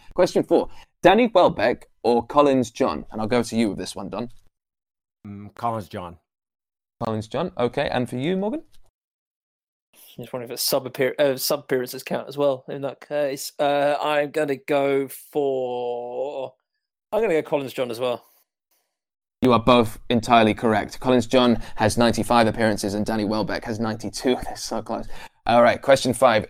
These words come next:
Speaker 1: Nemanja Vidic, <clears throat> Nemanja Vidic or Aaron Hughes? And I'll go to that one to you, Morgan. Vidic or
Speaker 3: Uh,
Speaker 1: Hughes?
Speaker 3: Aaron, Aaron Hughes.
Speaker 1: Okay, Hughes. And to you, Mister Mo-, uh, Mister Don?
Speaker 2: This one's actually,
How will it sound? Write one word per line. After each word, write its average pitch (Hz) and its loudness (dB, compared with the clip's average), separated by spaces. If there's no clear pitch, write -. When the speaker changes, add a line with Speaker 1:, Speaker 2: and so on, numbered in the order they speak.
Speaker 1:
Nemanja 143 4
Vidic, 123 4
<clears throat> - -2
Nemanja 147 2
Vidic 135 0
or 117 0
Aaron 127 4
Hughes? 107 -2
And 95 -10
I'll 98 -4
go 113 4
to 104 -2
that 113 -2
one 98 -8
to - -8
you, 104 0
Morgan. 80 -10
Vidic 123 2
or 120 4
Speaker 3:
Uh, 120 0
Speaker 1:
Hughes? - -10
Speaker 3:
Aaron, 131 -4
Aaron 135 -2
Hughes. 123 -12
Speaker 1:
Okay, 107 -4
Hughes. 139 4
And 127 2
to 127 0
you, 156 4
Mister 160 -2
Mo-, 170 0
uh, 139 2
Mister 143 2
Don? 185 2
Speaker 2:
This - -18
one's - -14
actually, 104 -10